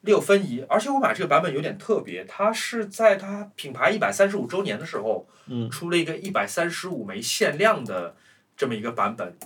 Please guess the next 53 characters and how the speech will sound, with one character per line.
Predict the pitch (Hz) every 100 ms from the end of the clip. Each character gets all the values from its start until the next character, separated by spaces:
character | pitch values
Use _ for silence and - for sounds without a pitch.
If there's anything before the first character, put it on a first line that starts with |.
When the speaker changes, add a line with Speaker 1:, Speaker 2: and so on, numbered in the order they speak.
| -
Speaker 1:
限 | - - 180
量 | 156
的 | 127
编 | 123 160
号 | 160 131 127
是 | 110 - 127
写 | 120 104
在 | 110
表 | 104
盘 | - 104
上， | 160 - - - _ -
前 | - 139
三 | 151 262
十 | 254
五 | 120
枚 | 101
是 | 101 -
白 | 95 101
金， | 120 117
后 | - 185
一 | 175
百 | 127 90
枚 | 90 95
是 | 98 107
黄 | - 92 107
金 | 139 147
的。 | - _ _ _ -
我 | 139
买 | 170 95
的 | 95
是 | -
白 | - 98
金 | 101 156
的， | 151
白 | - 110
金 | 190 226
的 | 233 202 151
我 | 113
这 | - 160
枚 | 131
编 | 131 190 196
号 | 196 147
是 | 135 - 139 110 98 _ _ _ _ _ -
三， | - - 156 156 - _ _ _ _ _ _ _ _ _
这 | -
个 | 247
就 | 139
有 | 107
讲 | 117 78
头 | - 76
了。 | - _ _ - _ _ _ _ _ - - -
因 | 220
为 | 262